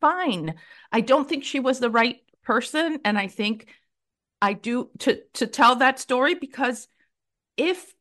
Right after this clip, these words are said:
the story was so compelling, it would have hi-, you know, hit your heartstrings, but mine as well. A great story is universally embraced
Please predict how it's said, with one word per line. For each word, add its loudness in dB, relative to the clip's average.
the -4
story 4
was -12
so 0
compelling, -4
it -2
would -2
have 2
hi-, -14
you -4
know, 0
hit -2
your 6
heartstrings, 0
but 2
mine 4
as -6
well. 4
A 2
great 4
story 0
is 2
universally -2
embraced -4